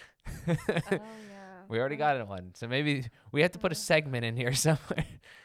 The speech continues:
Speaker 1: I don't know if we should put it in this one. Should we put it in this one? No. Next one?
Speaker 2: <laughs> Why'd you say no? Yes.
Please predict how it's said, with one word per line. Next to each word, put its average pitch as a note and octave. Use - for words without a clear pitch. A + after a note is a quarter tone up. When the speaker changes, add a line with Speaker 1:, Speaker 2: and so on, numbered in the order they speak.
Speaker 1:
I -
don't A2
know G#2+
if G#2
we G#2+
should G2
put F2+
it F2+
in F2
this E2+
one. D#2+
Should A2+
we A2+
put C#3
it -
in D3
this E3+
one? A#3+
No. G2
Next A2
one? D3
Speaker 2:
<laughs> -
Why'd G#4
you A#4
say A4+
no? A4
Yes. F4+